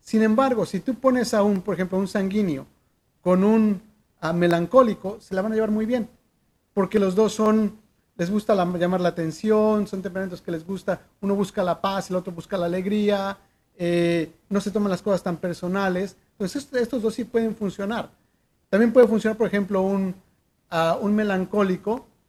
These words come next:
que es, busca la paz, como por ejemplo un flemático, que es perfeccionista. Porque a diferencia del, del colérico, el colérico te dice cómo hacer las cosas. O sea, hazlo a mi manera.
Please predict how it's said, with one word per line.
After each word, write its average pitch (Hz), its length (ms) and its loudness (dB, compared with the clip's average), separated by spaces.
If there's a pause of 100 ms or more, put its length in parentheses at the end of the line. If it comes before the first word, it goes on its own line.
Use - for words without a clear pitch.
que 185 100 -4
es, - 220 -10 (280)
busca 190 260 -4
la 208 180 -2
paz, 196 300 -4 (260)
como 185 160 0
por 190 100 0
ejemplo 202 220 0
un 185 100 0
flemático, 185 760 -2 (280)
que 165 80 -8
es - 60 -14
perfeccionista. 185 920 -4 (520)
Porque 190 260 0
a 180 40 6
diferencia 240 640 0
del, 185 540 -2
del 175 200 -8 (220)
colérico, 190 720 2 (280)
el 175 100 -6
colérico 233 400 2
te 214 80 0
dice 220 240 -2
cómo 208 220 -4
hacer 180 240 -8
las 165 180 -12
cosas. - 320 -12 (600)
O - 20 -20
sea, 190 180 -6
hazlo 220 240 0
a 233 40 2
mi 190 100 0
manera. 160 420 0